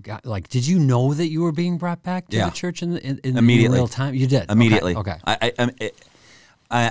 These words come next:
Speaker 2: I'm, in fact, I remember during our, our wedding,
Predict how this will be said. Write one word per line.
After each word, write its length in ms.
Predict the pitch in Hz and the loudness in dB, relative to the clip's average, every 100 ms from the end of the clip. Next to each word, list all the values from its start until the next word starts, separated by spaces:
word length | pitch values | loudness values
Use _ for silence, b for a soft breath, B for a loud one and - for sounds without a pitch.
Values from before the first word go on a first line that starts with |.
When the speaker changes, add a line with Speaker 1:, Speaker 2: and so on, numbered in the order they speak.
| 113 | 0
Speaker 2:
I'm, 200 | 110 110 | 0 0
in 200 | 110 98 | -4 -4
fact, 280 | 104 95 95 | -2 -2 0
I 40 | |
remember 640 | 95 98 98 95 90 87 | 0 0 0 -2 -2 -2
during 400 | 104 87 95 92 | -4 -4 -2 -2
our, 320 | 85 85 85 85 _ _ - | -2 -4 -6 -8 _ _ -6
our 500 | 85 85 85 85 82 - | -2 0 -2 -4 -6 -8
wedding, 600 | 82 85 82 82 82 | -4 -4 -2 -4 -6